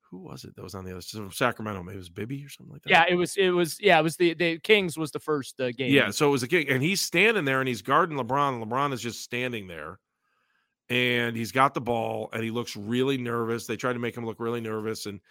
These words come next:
Speaker 1: scared, and then they go to all these shots around the venue, and then all of a sudden, uh, Iceman says,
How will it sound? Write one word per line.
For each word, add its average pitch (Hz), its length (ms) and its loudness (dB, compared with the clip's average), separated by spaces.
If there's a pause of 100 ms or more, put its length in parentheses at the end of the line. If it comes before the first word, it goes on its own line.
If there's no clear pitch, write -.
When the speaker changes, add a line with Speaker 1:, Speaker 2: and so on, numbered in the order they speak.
(180)
Speaker 1:
scared, 123 640 4 (240)
and 113 120 -4
then 127 100 0
they 127 80 0
go 127 160 2
to 123 60 2
all 123 220 2
these 131 140 0
shots 127 380 0
around 113 560 -2 (600)
the 104 440 -4
venue, 117 640 -4 (520)
and 113 200 -2
then 117 400 -2
all 127 280 0
of 127 80 -2
a 117 60 -4
sudden, 117 560 -4 (600)
uh, 107 220 -2
Iceman 127 460 0
says, 107 480 -6